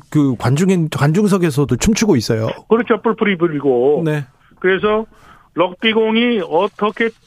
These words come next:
Speaker 2: 튈 줄 모르기 때문에
Speaker 1: 네.
Speaker 2: 발로 높게 차거나 손으로 던지지 못하게 해야 돼요.
Speaker 1: 예, 예.
Speaker 2: 그것을 하는 것은 바로 경기 시작해서 초반에 우리가 주도권을 잡는데
Speaker 1: 네.
Speaker 2: 주도권을 잡는데 가장 큰 약은 뭘까요? 골이죠.
Speaker 1: 예.
Speaker 2: 그러면 비기거나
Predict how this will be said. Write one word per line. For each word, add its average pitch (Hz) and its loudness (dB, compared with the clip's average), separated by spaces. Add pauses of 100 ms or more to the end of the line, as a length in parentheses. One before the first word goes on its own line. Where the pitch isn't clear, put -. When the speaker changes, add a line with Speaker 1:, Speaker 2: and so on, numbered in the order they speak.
(500)
Speaker 2:
튈 269 0
줄 269 0
모르기 156 0
때문에 147 0
Speaker 1:
네. 123 0 (560)
Speaker 2:
발로 185 0
높게 180 0
차거나 175 0
손으로 208 -2
던지지 147 -4
못하게 143 -2
해야 202 0
돼요. 123 0
Speaker 1:
예, 156 4 (180)
예. 127 -2 (480)
Speaker 2:
그것을 190 0
하는 185 0
것은 180 0
바로 165 0
경기 185 -2
시작해서 190 -2
초반에 226 0
우리가 175 2
주도권을 170 -2
잡는데 151 0
Speaker 1:
네. 160 2 (280)
Speaker 2:
주도권을 175 -2
잡는데 160 0
가장 165 -2
큰 202 -2
약은 151 0
뭘까요? 127 0
골이죠. 165 0 (120)
Speaker 1:
예. 147 2 (580)
Speaker 2:
그러면 180 2
비기거나 208 0